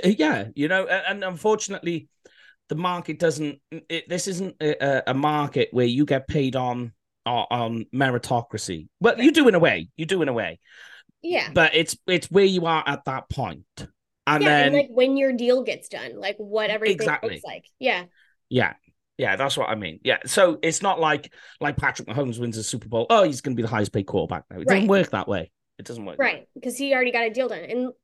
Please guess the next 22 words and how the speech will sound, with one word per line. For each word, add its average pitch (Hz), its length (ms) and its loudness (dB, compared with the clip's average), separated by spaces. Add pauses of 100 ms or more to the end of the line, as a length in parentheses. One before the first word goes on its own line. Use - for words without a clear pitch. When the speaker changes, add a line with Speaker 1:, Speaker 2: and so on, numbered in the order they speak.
Speaker 2:
that's 262 240 -4
the 277 100 -12
thing 277 420 0
with 247 280 0 (680)
Dak, 240 320 -2
it's 254 160 -2
gonna 262 160 4
move 240 300 0
him 247 200 -2
up 214 180 -6
in 247 140 2
that, 226 180 -4
like, 220 300 -6 (200)
where 226 520 0
he 220 260 0
is 214 260 2
on 220 140 -2
that 220 220 -2
ranking, 254 640 0
but, 233 280 -4
like, 220 160 0
Speaker 1:
Yeah. - 160 2